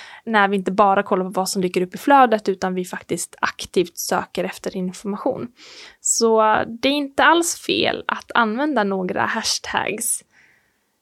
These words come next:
idag faktiskt. Men det kan vara bra att kolla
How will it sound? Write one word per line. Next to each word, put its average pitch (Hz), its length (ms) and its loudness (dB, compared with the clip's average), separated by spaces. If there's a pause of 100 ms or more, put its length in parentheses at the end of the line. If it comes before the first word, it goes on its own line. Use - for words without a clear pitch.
(120)
idag - 380 0
faktiskt. - 520 -8
Men 220 360 0 (160)
det 226 80 -2
kan 240 120 -2
vara 247 100 6
bra 226 180 6
att 220 80 0
kolla 208 340 2